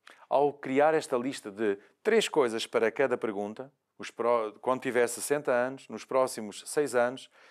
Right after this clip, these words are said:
e nos próximos seis meses, você vai identificar os seus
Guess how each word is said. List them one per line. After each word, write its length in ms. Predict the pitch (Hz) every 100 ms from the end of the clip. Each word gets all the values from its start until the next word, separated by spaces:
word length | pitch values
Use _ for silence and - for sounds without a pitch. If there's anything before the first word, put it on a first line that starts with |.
| _
e 80 | 104
nos 160 | 107 -
próximos 640 | 117 113 - 90 90 - _
seis 380 | - - 151 131
meses, 420 | 110 110 120 - _ - - -
você 240 | 120 151
vai 200 | 139 151
identificar 640 | 135 147 139 135 - 127 120
os 160 | -
seus 400 | - 131 120 -